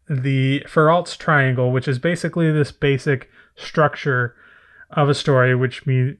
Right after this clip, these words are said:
which shows that a story has a beginning, there's rising action, and then there's a climax, and then,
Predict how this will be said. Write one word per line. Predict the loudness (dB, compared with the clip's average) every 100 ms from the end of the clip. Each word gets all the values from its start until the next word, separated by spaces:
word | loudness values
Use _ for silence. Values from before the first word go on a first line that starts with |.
| -12
which | -4 -2 -2 -6 -14 -16 -16
shows | -8 -2 0 0
that | -4
a |
story | -6 -2 -2 0
has | 0 0 0 -4
a | -6 -6 -6
beginning, | -4 0 2 2 -2 -6 _ _ _ _ _
there's | 2 4 2 0
rising | 2 4 4 4 2
action, | 2 0 0 -2 0 0 -2 -6 _ _ _ _ _ _ _ -4
and | 0 2 2
then | 2
there's | 2 0
a |
climax, | -2 0 2 4 4 2 0 -12 -18 -20 _ _ -4
and | -2 2
then, | 4 4 4 2